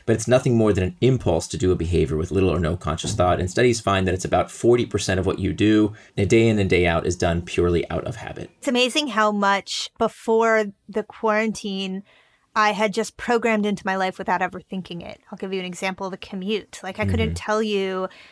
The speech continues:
Speaker 2: the steps that I took to get to my office. I couldn't tell you the businesses I passed. I couldn't tell you the moment that I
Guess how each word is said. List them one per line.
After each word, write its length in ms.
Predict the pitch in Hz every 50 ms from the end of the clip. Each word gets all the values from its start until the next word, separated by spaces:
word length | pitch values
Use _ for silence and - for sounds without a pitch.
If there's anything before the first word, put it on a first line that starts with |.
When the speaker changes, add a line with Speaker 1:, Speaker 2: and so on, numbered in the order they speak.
| - _ _ -
Speaker 2:
the 320 | 214 202 190 185 185 185
steps 480 | - - - - 233 214 180 - - -
that 100 | 220 196
I 80 | 196
took 300 | 185 - - 220 202 -
to 180 | - - - 202
get 240 | 175 202 196 180 -
to 240 | - - - - 202
my 160 | 190 180 -
office. 420 | - 185 185 - - - - -
I 60 | 202
couldn't 240 | 190 - 202 180 175
tell 140 | - - 190
you 100 | 185 180
the 80 | 190 190
businesses 540 | - 220 196 - 214 202 - - 190 -
I 80 | 185 175
passed. 500 | - - - 220 208 202 202 196 - -
I 60 | -
couldn't 300 | - - 208 175 185 185
tell 180 | - - 190 190
you 120 | 190 185
the 80 | 180 175
moment 440 | 185 190 202 202 202 202 202 196 -
that 100 | 180 180
I 200 | 175 175 175